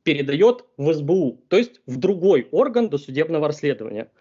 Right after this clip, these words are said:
Прокуратура у С Б У уже офис генерального прокурора, уже не сап, потому что сап работает только с набу, только с набу. Так, так положено.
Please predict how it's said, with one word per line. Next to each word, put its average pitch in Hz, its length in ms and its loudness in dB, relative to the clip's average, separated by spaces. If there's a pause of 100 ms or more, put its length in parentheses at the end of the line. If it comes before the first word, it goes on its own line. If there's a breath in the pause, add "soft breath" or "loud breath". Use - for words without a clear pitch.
(240)
Прокуратура 196 880 2
у 151 100 2
С 135 140 2
Б 139 120 -2
У 302 360 0
уже 175 440 2 (200)
офис 175 320 2
генерального 156 580 2
прокурора, 196 720 0
уже 139 240 0
не 175 120 0
сап, - 360 -2 (140)
потому 135 360 -2
что 131 180 -8
сап 262 340 -2
работает 135 540 -2
только 233 300 2
с - 100 -12
набу, 160 260 -4
только 160 460 2
с - 100 -18
набу. 101 360 -6 (160)
Так, 151 300 -4
так - 240 -4
положено. 123 500 -4